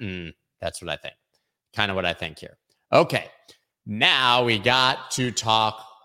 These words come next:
unfortunately, I'm sorry in advance. I apologize. Well, I still didn't get your comments on what, I didn't look. What'd you guys think? Did anyone say what they think?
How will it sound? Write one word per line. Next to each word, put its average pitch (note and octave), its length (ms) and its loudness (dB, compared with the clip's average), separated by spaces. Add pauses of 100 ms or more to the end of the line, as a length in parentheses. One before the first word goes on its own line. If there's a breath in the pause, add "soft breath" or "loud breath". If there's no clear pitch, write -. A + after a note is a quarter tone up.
(140)
unfortunately, F#2 1120 -4
I'm F2+ 140 -10
sorry D#2+ 680 -4 (180)
in F#2+ 120 -8
advance. E2 720 -4 (140)
I E2+ 120 -2
apologize. D#2+ 920 -4 (1120)
Well, A2+ 120 4
I - 20 2
still D3+ 220 2
didn't B2 100 2
get A#2+ 140 2
your G2+ 80 -2
comments G2 420 0
on F#2+ 100 -6
what, F#2+ 180 -4
I G2 180 -4
didn't F#2+ 240 -6
look. E2+ 260 -14 (120)
What'd F#2+ 180 -4
you G#2+ 80 -6
guys G2 260 0
think? F2 240 -4
Did F2+ 140 -6
anyone F#2+ 260 -2
say G2+ 160 0
what G2 140 -2
they G2 80 0
think? G2+ 400 -4